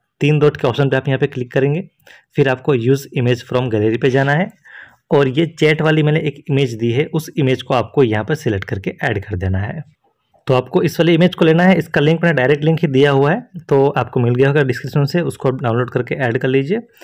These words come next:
ऐड करने के बाद राइट के आइकन पे आप क्लिक करोगे तो इस तरह से आएगी। अब देखिए यहाँ पे पूरी ब्लैंक है, इसमें कोई भी लिरिक्स लिखा नहीं है, आपको लिखना होगा और साथ ही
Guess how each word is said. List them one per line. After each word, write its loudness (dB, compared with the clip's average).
ऐड 2
करने 0
के -2
बाद 2
राइट 0
के -4
आइकन 0
पे 2
आप -4
क्लिक -6
करोगे 2
तो 0
इस -2
तरह 2
से -6
आएगी। 0
अब -4
देखिए 0
यहाँ 0
पे -2
पूरी 0
ब्लैंक 0
है, -2
इसमें 0
कोई 4
भी 0
लिरिक्स 2
लिखा -2
नहीं 0
है, 0
आपको -4
लिखना -2
होगा -4
और -2
साथ 0
ही -2